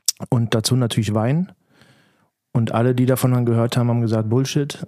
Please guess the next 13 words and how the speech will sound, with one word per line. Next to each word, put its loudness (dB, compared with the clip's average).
ähm, 0
man 0
geht 0
eh 2
pleite, 0
weil 0
zu 0
Pizza 0
aus 0
Neapel 0
trinkt -2
man 0
Bier.“ 0